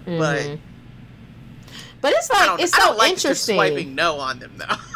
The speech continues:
Speaker 1: That just
Speaker 2: I don't
Speaker 1: sounds
Speaker 2: like that
Speaker 1: mean.
Speaker 2: either. But they said in real life, like, if they met a girl and she didn't have the nails,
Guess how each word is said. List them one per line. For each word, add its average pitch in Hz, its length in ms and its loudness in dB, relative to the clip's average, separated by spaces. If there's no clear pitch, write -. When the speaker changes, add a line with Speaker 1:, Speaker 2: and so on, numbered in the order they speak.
Speaker 1:
That 392 180 -4
just - 240 -2
Speaker 2:
I 208 80 4
don't 226 80 6
Speaker 1:
sounds 208 80 2
Speaker 2:
like 165 160 0
that 160 160 4
Speaker 1:
mean. - 20 0
Speaker 2:
either. 151 480 -2
But 247 140 2
they 359 140 4
said 294 300 4
in 202 120 2
real 254 320 4
life, 262 260 2
like, 214 140 0
if 190 80 -4
they 208 100 2
met 202 240 2
a 208 60 0
girl 196 600 2
and 196 120 0
she 196 180 -2
didn't 180 340 0
have 196 240 0
the 190 60 -2
nails, 185 600 0